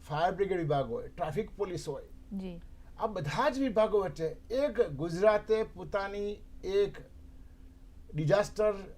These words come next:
Speaker 1: મેનેજમેન્ટને કેવી રીતે એકચિત્ત બની અને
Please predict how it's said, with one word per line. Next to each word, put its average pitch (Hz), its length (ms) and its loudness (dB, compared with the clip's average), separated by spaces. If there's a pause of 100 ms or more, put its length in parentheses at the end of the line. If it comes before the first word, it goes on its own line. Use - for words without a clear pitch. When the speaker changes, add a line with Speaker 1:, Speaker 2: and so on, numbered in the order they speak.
Speaker 1:
મેનેજમેન્ટને 196 1000 -2 (920)
કેવી 214 220 6
રીતે 226 520 4 (840)
એકચિત્ત 240 500 6
બની 185 280 4 (640)
અને 220 440 0